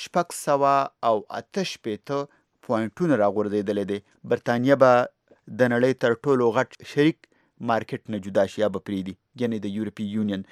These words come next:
دا به د یورپي یونین دننه هیوادونو ترمنځ د روزګارونو، مالي اساسو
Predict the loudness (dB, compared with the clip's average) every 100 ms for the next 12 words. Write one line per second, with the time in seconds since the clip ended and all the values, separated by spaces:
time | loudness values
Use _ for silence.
0 | -20 -20 6 6 6 2 2 0 -2 -2
1 | 0 2 2 2 4 4 2 0 2 2
2 | 2 -4 -4 -6 -6 -6 -6 -6 -4 -4
3 | -4 -2 0 0 -2 -6 _ _ _ -4
4 | 0 0 -2 -8 -4 -6 -4 -2